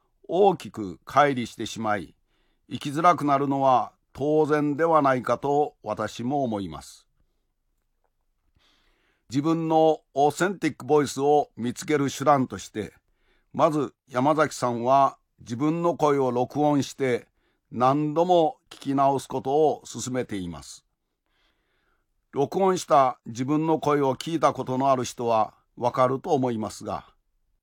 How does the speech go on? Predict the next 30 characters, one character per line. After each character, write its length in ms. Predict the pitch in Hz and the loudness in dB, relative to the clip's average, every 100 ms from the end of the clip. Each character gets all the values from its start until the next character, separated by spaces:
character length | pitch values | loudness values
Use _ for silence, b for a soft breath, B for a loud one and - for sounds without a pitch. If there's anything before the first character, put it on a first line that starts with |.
| _ _ | _ _
自 200 | - 120 | -12 -6
分 300 | 131 156 160 | 0 2 2
が 360 | 151 156 151 - _ | 4 8 8 6 _
耳 300 | - 160 185 | -4 -2 0
で 180 | 147 131 | 0 -2
聞 220 | - 160 | -4 -8
い 40 | 143 | -4
て 180 | 151 | -2
い 40 | 143 | 0
る 100 | 139 | -2
声 280 | 127 123 117 | -2 -2 -2
と 440 | 123 139 131 - _ _ _ | -2 0 0 -4 _ _ _
実 280 | - 113 - | -12 -10 -6
際 280 | - 143 143 | 0 2 4
に 280 | 143 143 - | 2 0 -4
外 380 | - - - 180 | -14 -8 -4 0
に 140 | 170 131 | 0 0
出 140 | 123 | -2
て 180 | 139 139 | -2 -2
い 40 | |
る 100 | 131 | -2
声 260 | - 127 120 | -4 -2 -2
は 400 | 123 139 143 - _ - | 4 6 4 0 _ -20
違 300 | - 113 110 | -6 -4 -2
い 40 | |
ま 140 | 92 78 | -4 -10
す。 260 | - - _ _ _ _ _ _ _ _ _ _ _ | -16 -20 _ _ _ _ _ _ _ _ _ _ _
さ 200 | - 165 | 2 6
ら 120 | 165 | 6
に、 200 | 131 | 4